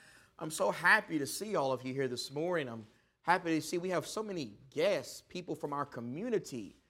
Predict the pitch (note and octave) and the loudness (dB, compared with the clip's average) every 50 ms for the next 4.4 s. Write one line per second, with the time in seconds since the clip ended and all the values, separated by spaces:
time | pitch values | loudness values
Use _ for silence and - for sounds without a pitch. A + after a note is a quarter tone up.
0 | _ _ _ _ _ _ - C3+ C#3 C#3 C#3 C3 B2 A#2+ A#2 - - - - G3+ | _ _ _ _ _ _ -2 0 2 2 4 2 2 0 -4 -8 -16 -12 -6 -4
1 | A3 A3 F#3 D3+ C3 A2+ G#2+ - - A#3+ B3+ B3+ A3 - - - D3 B2+ A#2 - | 0 2 4 4 4 2 -2 -6 -8 -6 -4 -4 -4 -4 -4 -4 -4 -4 -4 -6
2 | - - - G3 G3 F3+ C#3+ C3 B2 B2 C#3 D3+ D3 B2+ G#2+ - - - - - | -8 -6 -4 -4 -2 -2 -2 -2 -2 0 2 2 2 2 0 -4 -10 -14 -16 -18
3 | _ _ _ _ _ _ _ - C3+ C3 A#2+ G#2+ C#3+ D3+ D#3 D#3 D#3 D3+ D3 C#3 | _ _ _ _ _ _ _ -6 -6 -6 -2 0 2 2 2 2 0 -2 -2 -4
4 | B2+ C3 C3+ C3+ C3 B2 A#2 G#2 | -6 -4 -2 -2 0 -2 -2 -4